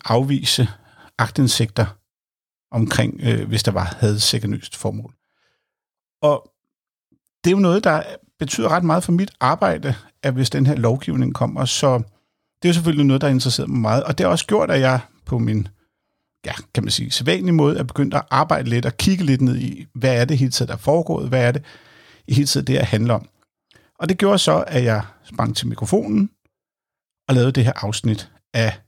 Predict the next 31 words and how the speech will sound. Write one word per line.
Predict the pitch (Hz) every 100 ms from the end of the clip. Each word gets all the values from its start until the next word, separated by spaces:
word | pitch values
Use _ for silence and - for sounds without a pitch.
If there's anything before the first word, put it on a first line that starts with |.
| _ -
magtindsigt. | 104 107 - 123 127 123 151
Eller | 151
vi | 175
kan | 190
sige, | 180 220
det | 208 196 - - -
på | 208
en | 202
eller |
anden | 190
måde | 160 180
er | 170
det | 156
jo |
limboet | 139 127 139 165 175 151
mellem | 143 - 160 143
Visbys | 143 - 180 156
verden | 127 127 143
og, | 135 117 - - -
og | 123
magtindsigt, | 117 - 135 143 135
fordi | - 135 151 - _ _ _ _ _ - _ _ _ _
der | -
er |
ikke | 131 160
noget | 135 117
musik, | 107 - - 139 -
der |
er | 113
ikke | 139
nogen | 131